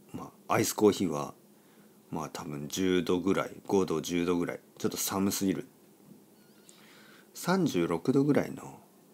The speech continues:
飲み物ないですか？<laughs> 三十六度ぐらいの飲み物。あとは、あの、この、えー、気温ですね。気温はどれぐらいがちょうどいいの？二十度ぐらいでしょ？多分二十度ぐらいがちょうどいいんですよね。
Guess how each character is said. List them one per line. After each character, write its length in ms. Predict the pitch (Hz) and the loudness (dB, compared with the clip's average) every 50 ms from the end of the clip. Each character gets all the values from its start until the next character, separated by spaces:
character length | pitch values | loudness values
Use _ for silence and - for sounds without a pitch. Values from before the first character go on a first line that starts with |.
| - - _ _ _ - - | -20 -20 _ _ _ -8 -4
飲 160 | 87 87 90 | -2 0 0
み 120 | 95 98 | 0 0
物 260 | 92 82 78 - - - - - - - - - _ - - - | 0 -2 -4 -8 -12 -18 -20 -20 -20 -20 -20 -20 _ -20 -14 -10
な 180 | 85 85 92 | -8 -6 -4
い 60 | 104 | -4
で 80 | 85 69 | -4 -6
す 120 | - - | -8 -12
か？ 60 | - - - - _ - - - - - 139 127 | -20 -20 -20 -20 _ -16 -14 -12 -8 -4 -4 -4
<laughs> 560 | - - - - - - - - - - - - | -4 -6 -16 -14 -12 -12 -10 -10 -12 -14 -12 -2
三 280 | - 143 147 160 151 | 6 8 8 8 8
十 160 | 113 95 92 | 6 6 4
六 220 | 87 87 82 - 104 | 4 4 2 2 2
度 100 | 98 95 | 2 2
ぐ 80 | 98 | 2
ら 80 | 85 71 | 0 -2
い 20 | |
の 100 | 71 76 | -4 -4
飲 60 | 76 76 | -6 -6
み 60 | 76 | -6
物。 100 | - - - - - - - - - - - - - - | -8 -10 -16 -20 -20 -20 -20 -20 -20 -20 -20 -20 -18 -6
あ 100 | - 135 | -4 -4
と 180 | 131 - 123 110 | 2 4 6 6
は、 480 | 98 87 82 80 76 76 76 - - - - | 6 6 4 4 2 0 -2 -4 -10 -12 -10
あ 160 | - 95 87 | -8 -8 -6
の、 680 | 82 78 78 80 - - - - - - - - - - - - - - - | -6 -6 -6 -8 -8 -8 -10 -10 -10 -12 -12 -14 -16 -20 -20 -20 -20 -20 -10
こ 160 | - 101 92 | -4 -2 -2
の、 240 | 87 82 78 85 - - - - - - - _ _ - - - - - - - - - - - - - - - | -2 -2 -2 -4 -8 -12 -20 -20 -20 -20 -20 _ _ -20 -20 -20 -20 -20 -20 -20 -20 -20 -20 -20 -20 -20 -14 -12
え 360 | 92 92 76 71 - - - - - - | -10 -8 -8 -8 -8 -10 -12 -14 -16 -20
ー、 20 | - - - | -20 -14 -6
気 200 | - - 131 135 | 8 12 12 12
温 160 | 139 147 151 | 12 12 10
で 80 | 156 151 | 8 4
す 100 | - - | 2 -2
ね。 140 | - - - - | -12 -14 -14 -12
気 220 | - - - 139 | -10 0 2 4
温 140 | 175 208 240 | 6 6 6
は 100 | 254 233 | 6 6
ど 120 | 165 135 156 | 6 6 6
れ 80 | 196 | 6
ぐ 80 | 208 226 | 6 6
ら 100 | 214 208 | 4 4
い 20 | |
が 100 | 202 196 | 2 0
ち 120 | - - - | -2 0 0
ょ 60 | 180 | 2
う 40 | 185 | 2
ど 80 | 180 | 2
い 60 | - - | 2 0
い 40 | |
の？ 160 | - - 147 - - - - - - _ _ - | -2 -4 -8 -10 -12 -20 -20 -20 -20 _ _ -4
二 200 | - 110 117 123 | 2 6 6 6
十 200 | 127 - 180 185 | 8 8 8 8
度 120 | 185 196 190 | 10 10 8
ぐ 80 | 196 | 10
ら 100 | 320 381 | 8 6
い 60 | - - | 6 4
で 80 | - | -2
し 80 | - - | -4 -6
ょ？ 40 | - | -8
多 200 | - - 151 147 | -6 -2 0 0
分 100 | 117 104 | 2 4
二 140 | 98 110 | 4 4
十 140 | 131 170 185 | 2 2 2
度 100 | 208 214 | 4 4
ぐ 60 | 226 | 4
ら 100 | 233 214 | 4 2
い 40 | - | 0
が 60 | - | -2
ち 120 | - - 101 | -4 -2 0
ょ 60 | 95 | 0
う 40 | 92 | 2
ど 60 | 104 | 2
い 40 | 101 | 2
い 20 | |
ん 60 | 90 | 0
で 60 | 78 - | 0 -4
す 100 | - - | -8 -12
よ 80 | - | -12
ね。 180 | - - - | -12 -12 -14